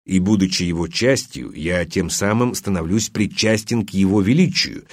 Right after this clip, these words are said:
его силе, его уверенности. Мазохистская личность никогда не принимает никаких решений,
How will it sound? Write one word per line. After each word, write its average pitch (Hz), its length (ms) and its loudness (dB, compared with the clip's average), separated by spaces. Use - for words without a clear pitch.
его 87 340 0
силе, 151 580 2
его 78 440 -4
уверенности. 90 1040 0
Мазохистская 160 680 2
личность 196 560 2
никогда 170 460 4
не 180 100 6
принимает 151 440 4
никаких 117 460 -2
решений, 65 560 -2